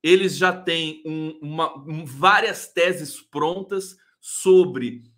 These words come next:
a cobertura que esse trabalhador deve ter.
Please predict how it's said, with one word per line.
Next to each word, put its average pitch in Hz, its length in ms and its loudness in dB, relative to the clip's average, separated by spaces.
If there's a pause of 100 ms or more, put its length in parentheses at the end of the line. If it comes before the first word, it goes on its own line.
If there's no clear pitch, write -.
(120)
a 139 140 -2
cobertura 180 800 0
que 147 140 -8
esse 139 120 -12
trabalhador 120 680 -4
deve 120 260 -4
ter. 160 480 -8